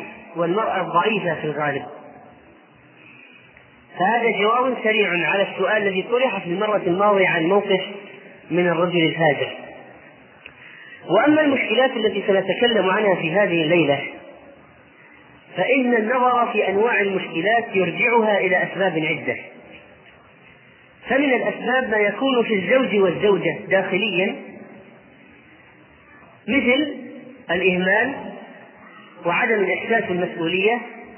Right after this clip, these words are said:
ثانيًا التسلط، ثالثًا التدخل فيما لا يعني، رابعًا سوء الظن،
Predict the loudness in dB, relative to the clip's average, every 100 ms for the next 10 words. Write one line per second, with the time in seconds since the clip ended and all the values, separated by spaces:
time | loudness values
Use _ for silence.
0 | -20 -20 -20 -6 0 0 2 2 2 0
1 | -6 -10 -8 -6 -4 -2 -2 0 0 -2
2 | -8 -18 -20 -20 -20 -20 -20 -10 -2 2
3 | 2 2 0 -2 -4 -12 -16 -18 -20 -20
4 | -20 -10 -6 -2 0 0 0 0 0 0
5 | 0 2 2 2 0 -2 -6 -14 -18 -20
6 | -20 -20 -4 0 2 2 2 2 -2 -4
7 | -10 -14 -18 -12 -2 2 2 0 0 -2